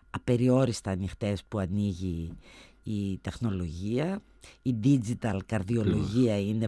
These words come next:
Speaker 1: πολύ της μόδας. Robocop θα γίνουμε στο τέλος. Δηλαδή,
Speaker 2: Το Robocop
Speaker 1: πολύ
Speaker 2: το θυμάστε, έτσι;
Speaker 1: Ναι.
Speaker 2: Ελπίζω να γίνουμε ο καλός, όχι
Speaker 1: Ο-
Speaker 2: εκείνο το
Speaker 1: <laughs>
Speaker 2: τέρας,
Speaker 1: Ναι,
Speaker 2: το
Speaker 1: ναι.
Speaker 2: άλλος. Και
Speaker 1: Αλλά πολλή τεχνολογία.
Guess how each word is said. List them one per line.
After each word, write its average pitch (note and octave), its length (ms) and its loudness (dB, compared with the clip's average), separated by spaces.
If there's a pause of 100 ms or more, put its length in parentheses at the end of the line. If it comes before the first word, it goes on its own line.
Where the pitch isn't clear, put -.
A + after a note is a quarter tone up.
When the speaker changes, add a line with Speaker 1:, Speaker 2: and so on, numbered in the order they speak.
Speaker 1:
πολύ G2 720 -2 (220)
της G#2 200 -4
μόδας. A2 520 -2 (160)
Robocop F2+ 800 -2
θα - 100 -6
γίνουμε D2 380 -6
στο - 180 -10
τέλος. - 520 -14 (160)
Δηλαδή, F3+ 560 -4 (120)
Speaker 2:
Το F2 200 4
Robocop G#2 80 4 (100)
Speaker 1:
πολύ G#3 180 6
Speaker 2:
το - 140 -2
θυμάστε, G2 480 4
έτσι; - 260 -4
Speaker 1:
Ναι. G#2 260 -2 (600)
Speaker 2:
Ελπίζω G#2+ 360 2
να G#2 100 6
γίνουμε G#2+ 380 6
ο G2 80 4
καλός, F#2+ 540 2
όχι C#2+ 340 0
Speaker 1:
Ο- - 40 2 (100)
Speaker 2:
εκείνο D#2 180 4
το - 180 2
Speaker 1:
<laughs> - 20 -14
Speaker 2:
τέρας, D#2+ 420 10
Speaker 1:
Ναι, - 40 -4 (160)
Speaker 2:
το - 120 -4
Speaker 1:
ναι. A2+ 180 6
Speaker 2:
άλλος. C#2 340 2 (240)
Και G2 160 4
Speaker 1:
Αλλά C#3+ 380 4 (1300)
πολλή B3 380 8
τεχνολογία. C#3 760 4